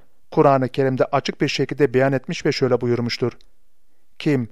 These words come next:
İslam'dan başka bir din ararsa bilsin ki kendisinden böyle bir din asla kabul edilmeyecek ve o ahirette hüsrana uğrayanlardan olacaktır." Ali İmran seksen beş.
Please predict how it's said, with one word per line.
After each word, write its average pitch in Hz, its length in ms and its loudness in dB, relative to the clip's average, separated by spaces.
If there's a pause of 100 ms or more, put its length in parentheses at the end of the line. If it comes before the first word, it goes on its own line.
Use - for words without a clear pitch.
(280)
İslam'dan 160 540 0
başka 131 340 2
bir 131 180 0
din 127 120 -2
ararsa 135 640 0 (440)
bilsin 151 320 -2
ki 147 100 -2
kendisinden 127 720 -2 (380)
böyle 127 280 6
bir 113 200 -2
din 143 200 -4 (380)
asla 135 340 -2
kabul 143 280 -2
edilmeyecek 127 600 -4
ve 127 100 0
o 135 260 2 (300)
ahirette 127 580 2
hüsrana 135 460 0
uğrayanlardan 120 560 -2
olacaktır." 117 580 -2 (460)
Ali 123 260 2
İmran 120 440 -4 (200)
seksen 120 480 -6
beş. 117 280 -2